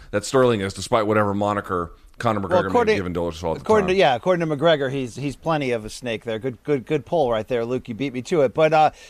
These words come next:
Speaker 2: it's, you know, it may have sounded stupid, almost a rhetorical question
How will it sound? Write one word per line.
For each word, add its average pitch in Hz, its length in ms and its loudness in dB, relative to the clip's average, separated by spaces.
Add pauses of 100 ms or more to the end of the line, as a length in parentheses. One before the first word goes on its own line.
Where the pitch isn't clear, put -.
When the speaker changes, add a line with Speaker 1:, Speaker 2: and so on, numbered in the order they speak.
(120)
Speaker 2:
it's, - 200 0
you 285 320 4
know, 240 180 6
it 220 160 4
may 269 100 6
have 233 100 2
sounded 214 280 2
stupid, 196 280 0
almost 180 240 0
a 151 40 -2
rhetorical 156 440 2
question 175 520 2